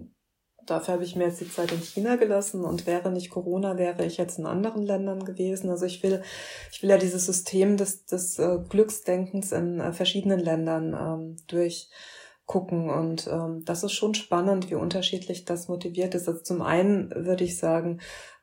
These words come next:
ähm, der Mensch und, und die Sehnsüchte, die sind auf der ganzen Welt, äh, archetypisch,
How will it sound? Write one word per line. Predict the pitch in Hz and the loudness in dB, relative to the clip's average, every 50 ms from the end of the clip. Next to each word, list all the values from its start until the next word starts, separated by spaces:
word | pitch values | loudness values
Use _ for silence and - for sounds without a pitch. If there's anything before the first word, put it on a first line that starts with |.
| - - | -6 -4
ähm, | 165 170 165 165 165 165 160 151 160 - - - - - - 151 - | -2 -2 0 -2 -4 -6 -8 -8 -10 -12 -14 -16 -12 -8 -8 -2 0
der | 165 | 0
Mensch | 160 160 160 175 202 214 208 - - - - - | 2 4 4 6 6 6 6 4 0 -2 -6 -6
und, | - - 127 156 156 151 | -6 -4 -4 -4 -6 -6
und | 143 156 165 | -8 -6 -6
die | 170 | -6
Sehnsüchte, | 160 165 170 175 196 208 202 202 190 - - - - | -2 2 4 6 6 6 4 2 0 0 -4 -8 -8
die | 160 175 | -6 -6
sind | 165 - - 165 | -6 -6 -4 -4
auf | 156 156 - | -4 -6 -4
der | - 156 | -6 -6
ganzen | 156 - 151 156 160 - 170 160 151 | -4 -4 -4 -4 -4 -4 -4 -4 -2
Welt, | 151 151 156 165 165 - - - | 0 0 0 0 -2 -4 -10 -8
äh, | - 151 | -6 -6
archetypisch, | 160 151 - - - 156 - 196 - - - 180 185 - 160 151 - - - - - | -6 -4 -4 -4 -4 -2 -2 -4 -4 -2 -4 -4 -2 -2 -2 0 0 -2 -2 -4 -6